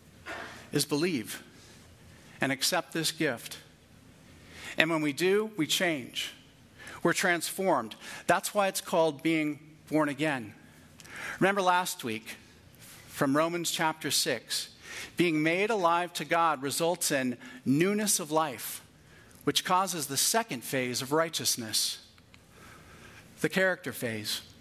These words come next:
Listen to what First John one, seven through nine says, "If we walk in the light, as he himself is in the light,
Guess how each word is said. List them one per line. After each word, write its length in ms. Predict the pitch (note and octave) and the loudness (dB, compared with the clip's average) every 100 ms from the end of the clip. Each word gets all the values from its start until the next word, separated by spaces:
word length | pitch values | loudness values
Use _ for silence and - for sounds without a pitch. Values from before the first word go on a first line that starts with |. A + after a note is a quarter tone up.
| - - - - - - - - | -20 -20 -20 -20 -8 -6 -4 2
Listen 260 | F3+ A3+ A#3+ | 4 4 2
to 60 | |
what 180 | G#3+ G3 | 0 -2
First 340 | - G#3+ G#3 - | 2 2 2 2
John 440 | G3+ F3+ D#3 D3 | 2 4 2 2
one, 300 | F#3 E3+ C#3+ | 4 4 2
seven 380 | - F3+ D#3+ D3+ | 0 2 0 -2
through 180 | E3+ D#3 | 0 2
nine 300 | E3 E3 D#3 | 2 2 -2
says, 520 | - A2 G#2 - - - - - - - - - - - - - | -4 -4 -2 -4 -4 -14 -20 -20 -20 -20 -20 -10 -8 -6 -8 -2
"If 260 | F#3+ A3+ - | 0 0 0
we 140 | B3+ | 0
walk 380 | G#3 F3+ F#3 - | 4 4 4 0
in 100 | A3 | -2
the 100 | G#3+ | 0
light, 480 | F3+ C#3+ B2 - - - - - - - - | 2 2 0 -10 -12 -14 -20 -20 -20 -16 0
as 200 | D3+ D3 | 0 0
he 160 | F3+ F#3+ | -2 -2
himself 640 | F#3+ D#3 - A3 C3 A2+ | 0 2 2 2 0 -2
is 140 | C3+ B2+ | -4 -2
in 80 | B2 | 0
the 100 | A#2 | 0
light, 460 | G#2+ C3+ - - | 0 0 -6 -10